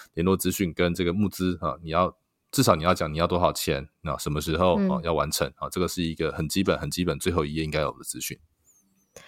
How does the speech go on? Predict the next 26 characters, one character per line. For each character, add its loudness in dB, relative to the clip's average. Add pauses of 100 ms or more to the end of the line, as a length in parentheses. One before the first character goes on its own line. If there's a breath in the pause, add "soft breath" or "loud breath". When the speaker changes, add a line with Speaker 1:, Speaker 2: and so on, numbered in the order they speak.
(300 loud breath)
Speaker 2:
还 -2
有 2
就 4
是 2
有 2
时 0
候， 4
呃， 4
你 2
可 2
能 2
不 2
是 0
第 2
一 2
次 -2
募 -2
资 -8
了， -4
你 2
可 0
能 2
已 0
经 0
是 0
到， 2